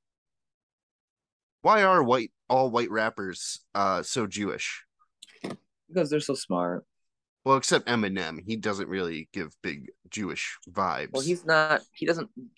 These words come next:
Speaker 2: yeah, he doesn't show up to temple.
Speaker 1: No, <laughs> no, he's right.
Speaker 2: No.
Speaker 1: He's not a practicing Jew.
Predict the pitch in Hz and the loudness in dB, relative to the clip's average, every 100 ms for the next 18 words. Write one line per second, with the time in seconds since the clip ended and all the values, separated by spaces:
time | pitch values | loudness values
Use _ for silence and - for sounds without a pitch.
0 | _ 107 90 123 135 117 - 104 101 95 | _ -4 0 2 0 -4 -2 2 4 2
1 | - 92 101 92 - 92 104 _ _ _ | -2 -6 -4 -4 -4 -6 -8 _ _ _
2 | _ _ 104 117 117 - - 139 104 - | _ _ -4 0 -2 -4 -6 -2 -2 -2
3 | 131 151 143 135 98 90 _ 101 82 - | -2 0 4 6 4 -2 _ -6 -6 -4
4 | 156 151 156 131 - 131 120 107 - 90 | 0 4 4 4 4 2 2 -4 -6 -8
5 | 80 87 78 | -10 -8 -8